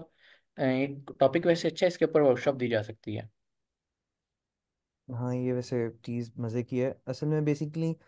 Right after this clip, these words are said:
Speaker 2: डाउनलोड करके जिस तरह आप कह रहे हैं iPhone वगैरह है, iPhone मेरे पास है और उसके अंदर तो कैटेगराइजेशन हो जाती है already, वो जो,
Speaker 1: बिल्कुल,
Speaker 2: अ,
Speaker 1: उसमें
Speaker 2: फोटोज
Speaker 1: built in
Speaker 2: होती
Speaker 1: है।
Speaker 2: हैं हमारी built in होती हैं। अ,
Speaker 1: जी।
Speaker 2: usually अब Android के अंदर भी आ गया कि आप अपनी गैलरी के अंदर वो हर बंदे की अलग प्रोफाइल मैनेज कर रहा होता है।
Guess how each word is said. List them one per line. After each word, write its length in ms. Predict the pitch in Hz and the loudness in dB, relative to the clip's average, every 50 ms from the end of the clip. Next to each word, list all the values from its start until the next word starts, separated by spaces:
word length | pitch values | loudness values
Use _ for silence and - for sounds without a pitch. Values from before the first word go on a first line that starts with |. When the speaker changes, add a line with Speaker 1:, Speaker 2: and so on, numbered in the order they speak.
| _ _ _ _ - | _ _ _ _ -12
Speaker 2:
डाउनलोड 500 | 123 123 147 131 127 131 139 156 165 165 | -4 0 2 2 4 4 4 4 2 2
करके 220 | 160 175 160 160 | 2 -2 0 0
जिस 160 | 170 160 156 - | -2 -4 -2 -2
तरह 120 | 170 165 | 0 0
आप 180 | 160 156 151 156 | 0 0 -2 0
कह 120 | - 139 131 | 0 2 2
रहे 100 | 135 143 | 2 2
हैं 140 | 139 127 123 | 0 -2 -2
iPhone 200 | - 147 143 147 | -2 -4 -2 -2
वगैरह 320 | 139 131 131 123 127 123 | 0 2 2 2 2 2
है, 140 | 120 120 120 | 2 0 0
iPhone 160 | 117 - 131 | 0 -2 -4
मेरे 120 | 131 127 120 | -2 -2 -2
पास 220 | - 123 123 - 131 | 0 -2 -2 -2 -2
है 200 | 120 117 135 151 _ _ _ _ _ _ - - | -2 -2 -4 -6 _ _ _ _ _ _ -6 -2
और 140 | 127 143 | 0 0
उसके 220 | 147 143 - - 175 | 0 0 0 0 2
अंदर 140 | 170 180 175 | 2 2 2
तो 140 | - 175 | 0 -2
कैटेगराइजेशन 680 | 156 - 147 131 151 143 147 151 147 143 143 139 - 147 | 0 0 0 2 2 2 4 2 4 2 2 0 0 -2
हो 140 | 139 131 123 | 0 0 0
जाती 260 | 123 135 127 127 123 | 0 -2 -2 -2 -2
है 60 | 117 | 0
already, 400 | 113 107 107 117 113 113 120 120 123 | 0 0 0 0 0 0 0 2 2
वो 120 | 123 123 | 2 2
जो, 180 | 120 127 123 135 | 0 0 0 0
Speaker 1:
बिल्कुल, 220 | 139 131 135 131 | 0 2 2 2
Speaker 2:
अ, 120 | 113 110 | 2 2
Speaker 1:
उसमें 220 | - 147 143 175 180 | 0 2 4 4 6
Speaker 2:
फोटोज 100 | 165 147 | 6 6
Speaker 1:
built 140 | 139 127 165 | 4 6 4
in 0 | |
Speaker 2:
होती 140 | 160 143 | 4 4
Speaker 1:
है। 60 | 120 117 | 2 -2
Speaker 2:
हैं 80 | 117 | -2
हमारी 300 | 120 120 117 113 107 147 175 185 _ _ _ _ - | -4 -4 -2 -2 -4 -4 -6 -8 _ _ _ _ -2
built 200 | 131 127 123 127 | 0 0 0 0
in 80 | 123 123 | -2 -2
होती 200 | 113 107 101 107 | -2 -4 -6 -8
हैं। 140 | 101 95 - _ _ _ _ _ _ - | -10 -10 -14 _ _ _ _ _ _ -4
अ, 140 | 110 127 131 | 0 0 2
Speaker 1:
जी। 120 | 131 143 | 2 2
Speaker 2:
usually 280 | 156 143 180 180 190 190 | 2 2 2 2 2 2
अब 180 | 190 165 156 139 | 2 0 -2 -4
Android 400 | - 139 139 135 143 151 156 156 | -2 -2 0 4 4 4 4 4
के 80 | 151 180 | 2 0
अंदर 200 | 175 170 175 170 | 0 0 0 0
भी 120 | 170 175 | 2 2
आ 120 | 165 143 127 | 2 2 2
गया 180 | 123 131 135 | 0 -2 -2
कि 100 | 135 160 | 0 0
आप 240 | 156 143 143 139 - - | 0 0 0 -2 -4 -6
अपनी 200 | 131 127 - 143 | -8 -4 -2 -2
गैलरी 360 | 135 127 127 117 113 120 123 | 0 2 2 2 2 0 -2
के 80 | 123 139 | -2 -2
अंदर 220 | 127 127 127 131 | -2 0 0 -2
वो 200 | 123 131 135 131 | 0 0 0 0
हर 180 | 127 127 123 123 | 2 0 0 0
बंदे 260 | 123 127 127 123 123 127 | 0 -2 -2 0 0 0
की 100 | 131 131 | 0 0
अलग 220 | 120 123 120 120 | 0 0 -2 -2
प्रोफाइल 360 | - 127 120 - 120 113 113 113 | -4 -6 -4 -2 0 0 0 0
मैनेज 300 | 117 113 110 113 113 - | -2 -2 -4 -4 -6 -4
कर 160 | - 113 101 | -4 -2 0
रहा 100 | 104 107 | 0 0
होता 220 | 101 101 - 107 | -2 -2 -4 -8
है। 60 | 110 | -10